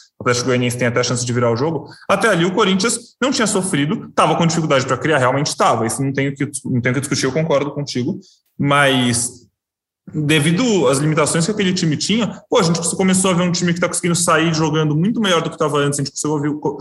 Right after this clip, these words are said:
começou a ver umas triangulações pra sair jogando, teve mais dificuldade do que vai ter quando esse time melhorar. É, mas, pô, é um daqueles lances, o Careca falou muito nos últimos programas sobre o Jô ser um cara que faz gol de pontos, esse gol sofrido pelo Corinthians é um gol que, putz, em um minuto perdeu dois pontos que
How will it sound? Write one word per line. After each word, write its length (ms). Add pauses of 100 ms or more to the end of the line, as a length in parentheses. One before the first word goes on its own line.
começou 340
a 20
ver 80
umas 140
triangulações 600
pra 140
sair 260
jogando, 400 (300)
teve 160
mais 180
dificuldade 480
do 80
que 80
vai 220
ter 160
quando 140
esse 160
time 400 (260)
melhorar. 840
É, 300
mas, 680
pô, 140
é 40
um 100
daqueles 300
lances, 260
o 180
Careca 300
falou 220
muito 220
nos 120
últimos 260
programas 340
sobre 280
o 120
Jô 200
ser 100
um 100
cara 200
que 100
faz 220
gol 200
de 120
pontos, 440 (420)
esse 280
gol 160
sofrido 480
pelo 240
Corinthians 400
é 60
um 160
gol 240
que, 160
putz, 360
em 260
um 120
minuto 540
perdeu 360
dois 200
pontos 400
que 400